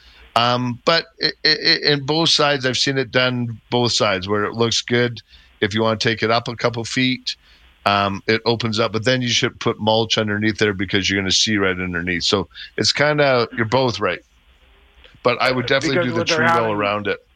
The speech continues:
Speaker 2: the problem they got is that it's hanging so low that there's critters living underneath there now.
Speaker 1: Yeah, so you can definitely pull it up a bit for that.
Speaker 2: Okay.
Speaker 1: Um, or just, like I said, do the tree well, and, uh,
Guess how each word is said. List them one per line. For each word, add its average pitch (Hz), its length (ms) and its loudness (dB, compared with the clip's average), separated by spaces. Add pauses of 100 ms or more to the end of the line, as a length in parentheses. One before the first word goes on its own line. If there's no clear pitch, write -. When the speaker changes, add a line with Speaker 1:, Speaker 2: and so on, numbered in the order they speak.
Speaker 2:
the 135 60 -12
problem 151 300 -2
they 139 100 -6
got 143 260 0
is 131 120 -6
that 123 180 -6 (640)
it's 135 180 -4
hanging 151 480 0
so 139 100 0
low 139 340 2
that 120 220 -4
there's 120 300 -4
critters 147 380 0
living 110 340 -2
underneath 101 460 -4
there 92 160 -2
now. - 280 -6 (840)
Speaker 1:
Yeah, 180 160 4 (240)
so 165 140 4
you 160 120 0
can 151 160 -2
definitely 143 560 0 (140)
pull 131 240 0
it 120 80 -2
up 117 180 0
a 120 60 -8
bit 120 460 -2
for 110 180 -2
that. 110 320 2
Speaker 2:
Okay. 92 140 -4 (440)
Speaker 1:
Um, 110 400 0 (220)
or 123 260 4
just, 117 320 -4
like 117 80 2
I 110 40 0
said, 104 220 -2
do 113 140 -2
the 110 120 -4
tree 113 260 -2
well, 113 400 0 (480)
and, 95 440 0
uh, 92 280 2